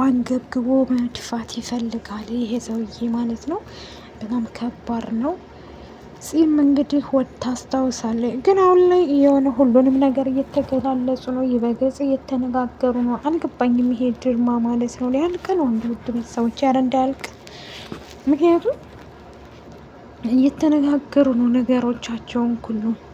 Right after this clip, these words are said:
ሁለ ነገራቸውን እየተነጋገሩ ነው። ብቻ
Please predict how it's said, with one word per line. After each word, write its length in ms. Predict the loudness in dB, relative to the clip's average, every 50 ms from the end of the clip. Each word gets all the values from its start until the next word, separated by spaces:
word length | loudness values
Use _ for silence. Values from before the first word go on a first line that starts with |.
| -20 -20 -20 -20 -20 -20 -20 -20 -8
ሁለ 240 | -2 0 0 2 2 2 2
ነገራቸውን 720 | 0 0 0 0 0 -2 -2 -4 -6 -6 -4 -4 -2 -2 -2
እየተነጋገሩ 960 | -2 -4 -6 -6 -6 -6 -4 -4 -4 -4 -4 -6 -6 -8 -8 -6 -4 -4 -2 -2
ነው። 160 | 0 0 0 -2 -4 -10 -18 -20 -20 -20 -20 -20 -20 -20 -20 -20 -20 -20 -20 -20 -20 -20 -20 -20 -20 -20 -20 -12 -8 -6 -6 -4 -6
ብቻ 220 | -8 -10 -8 -6